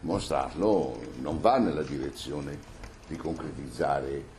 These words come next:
il, eh, diritto umano all'acqua, salvo se per diritto, accesso al diritto umano all'acqua si intende che se si paga una tariffa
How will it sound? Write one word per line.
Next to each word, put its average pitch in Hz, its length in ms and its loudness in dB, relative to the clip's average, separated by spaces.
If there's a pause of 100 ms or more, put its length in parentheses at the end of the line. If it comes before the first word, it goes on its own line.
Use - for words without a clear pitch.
(240)
il, 69 300 -4
eh, 71 640 -2
diritto 71 340 -8
umano 71 280 -4
all'acqua, 67 480 0
salvo 117 440 8
se 85 180 4
per 85 260 4
diritto, 90 460 0
accesso 92 440 4
al 69 60 0
diritto 82 380 -2
umano 87 520 6 (520)
all'acqua 101 680 6
si 104 140 0
intende 92 840 4 (280)
che 69 680 0
se - 200 -6
si - 160 4
paga 95 520 6
una 82 220 0
tariffa 95 680 4